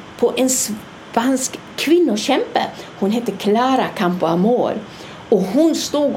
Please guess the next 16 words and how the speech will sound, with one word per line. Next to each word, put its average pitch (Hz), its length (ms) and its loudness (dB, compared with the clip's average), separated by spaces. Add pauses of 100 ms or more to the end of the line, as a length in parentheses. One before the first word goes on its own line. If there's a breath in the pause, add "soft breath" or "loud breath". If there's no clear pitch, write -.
(100)
bakom 254 540 0
kvinnornas 233 680 2
rösträtt 247 680 0
här 214 140 2
i 220 60 2
Spanien 202 460 0 (260 loud breath)
nittonhundratrettioett. 208 1400 0 (1600)
Och 190 100 -4
det 175 100 -2
finns 151 280 -2
också 320 480 0 (140)
en 175 140 0
spansk - 600 -2
skald - 680 -4 (340 loud breath)
sedan 175 400 -2 (100)
artonhundratalet. 196 1400 -2